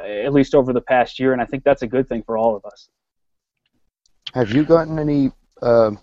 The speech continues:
Speaker 2: heat or feedback as being an entrepreneur and owning your own business in,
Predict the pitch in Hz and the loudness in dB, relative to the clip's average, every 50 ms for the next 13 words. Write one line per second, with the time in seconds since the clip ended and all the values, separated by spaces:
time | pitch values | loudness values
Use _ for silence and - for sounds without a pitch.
0 | _ _ _ _ _ _ _ _ _ _ _ _ _ - - 135 143 135 131 110 | _ _ _ _ _ _ _ _ _ _ _ _ _ -6 -2 0 0 0 0 -2
1 | - - 123 117 120 110 - 98 98 127 127 110 107 104 107 110 104 104 - - | -4 -2 -2 -2 -2 -4 -4 -4 -2 0 0 0 0 -2 -2 -4 -4 -6 -4 -2
2 | 117 110 101 104 107 110 104 101 101 101 95 85 110 110 107 - 95 92 - _ | -2 -2 0 0 -2 -2 -2 -2 -2 -2 -2 -2 0 -2 -2 -2 -6 -12 -14 _
3 | _ - - 101 98 | _ -12 -10 -8 -8